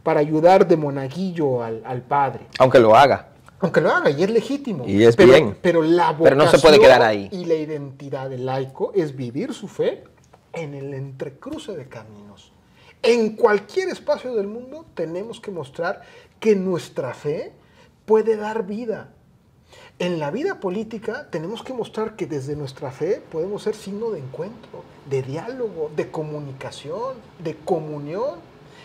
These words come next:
Speaker 1: y además defendiendo nuestros principios y valores, sabiendo que estamos en una sociedad tremendamente democrática y muy plural, en donde nuestros principios y nuestros valores no los podemos imponer.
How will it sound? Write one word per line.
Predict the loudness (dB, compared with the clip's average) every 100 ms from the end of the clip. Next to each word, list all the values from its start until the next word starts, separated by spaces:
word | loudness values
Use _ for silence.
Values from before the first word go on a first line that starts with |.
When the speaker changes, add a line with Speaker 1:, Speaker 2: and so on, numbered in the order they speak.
| -6
Speaker 1:
y | -2
además | -2 -2 -4 -4 -6 -10
defendiendo | -10 -10 -12 -12 -12
nuestros | -14 -14 -14
principios | -16 -16 -16 -16 -16
y | -16
valores, | -10 -8 -8 -10 -20 -20 -20 -20 -20
sabiendo | -6 -4 -2 -4 -8
que | -10
estamos | -6 -4 -4 -4 -6
en |
una | -6 -8 -8
sociedad | -10 -6 -4 -4 -6 -18 -20 -8
tremendamente | -6 -6 -8 -10 -12 -6
democrática | -6 -6 -10 -10 -12 -12 -12
y |
muy | -10 -8 -8
plural, | -10 -10 -6 -6 -8 -12 -20 -20 -12 -2
en | 0 2
donde | 0 0 0 -2
nuestros | -2 -4 -4 -10 -10
principios | -10 -10 -12 -12 -12
y | -10
nuestros | -12 -10 -10 -6
valores | -4 -2 -2 -4 -8 -16 -20 -20 -20 -20 -6
no | -4
los | -4
podemos | -4 -4 -4 -8
imponer. | -10 -10 -8 -8